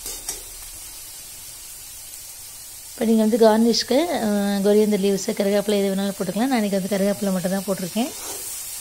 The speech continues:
ஒரு பிளேட்டுக்கு transfer பண்ணிடுறேன். நீங்களும் இதே மாதிரி try பண்ணி பாருங்க.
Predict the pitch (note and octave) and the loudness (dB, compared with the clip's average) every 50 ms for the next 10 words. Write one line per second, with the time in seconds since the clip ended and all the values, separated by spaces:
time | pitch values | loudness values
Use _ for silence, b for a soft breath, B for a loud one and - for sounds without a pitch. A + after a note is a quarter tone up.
0 | - - - - - - - - - - - - - - - - - - - - | -10 -10 -10 -10 -10 -10 -10 -10 -10 -10 -10 -10 -10 -10 -10 -10 -10 -10 -6 -2
1 | - G#3+ G#3+ G#3 A3 G#3 G#3 G#3 G#3 G3 - F3+ F#3 F#3 F#3+ F#3+ - - G3+ - | 2 2 2 2 4 4 4 4 4 0 -4 -2 0 0 0 0 0 -2 -2 0
2 | G3 F#3 F#3 F#3 E3+ G3 A#3+ D#4 C#4+ G#3+ G3+ G3+ G#3 G#3+ G#3 G3 G3 G3 G3 G3 | 0 0 2 2 0 0 0 -2 -2 -2 0 0 2 2 2 2 2 2 2 0
3 | F#3 - G3 F#3+ F#3+ - G3+ G3+ F#3+ - F#3+ F3 F3+ F#3+ A3+ C#4+ | 0 0 0 0 0 0 -2 -2 -2 -2 -2 -2 0 0 -2 -2